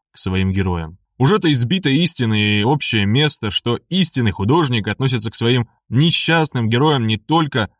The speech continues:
с видимым смехом и негодованием, но и с незримыми слезами и невидимой любовью.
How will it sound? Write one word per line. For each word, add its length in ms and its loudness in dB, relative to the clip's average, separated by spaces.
с 180 -6
видимым 460 2
смехом 640 -2
и 100 -2
негодованием, 800 2
но 200 4
и 60 4
с 100 -4
незримыми 720 2
слезами 840 2
и 140 -4
невидимой 680 2
любовью. 580 0